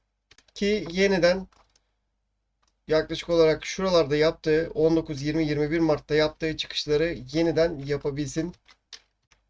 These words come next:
Paraboliğe baktığımda al sinyali mevcut şu anda. D M I'ye baktığımda D M I de yirmi dokuz Ocak'ta bana bu coin'i aldırmış. Tıpkı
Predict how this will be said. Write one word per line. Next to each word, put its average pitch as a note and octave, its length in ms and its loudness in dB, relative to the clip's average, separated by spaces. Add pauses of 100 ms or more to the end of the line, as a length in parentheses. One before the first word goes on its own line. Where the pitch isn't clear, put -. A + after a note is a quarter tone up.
(120)
Paraboliğe G#3 440 6
baktığımda G#3+ 520 6
al G#3 220 0
sinyali G#3 300 6
mevcut F#3 540 -4 (200)
şu - 180 2
anda. D#3 380 4 (2000)
D F3 140 -4
M A3 100 4
I'ye G#3+ 260 8
baktığımda F3+ 640 4 (580)
D D#3+ 120 -4
M G#3 240 10
I G3 60 0
de G3+ 60 4
yirmi F#3+ 260 0
dokuz F#3+ 220 -4
Ocak'ta E3+ 360 0
bana D#3+ 220 2
bu D#3 100 -8
coin'i F3 220 2
aldırmış. E3+ 600 2 (180)
Tıpkı F#3+ 480 -6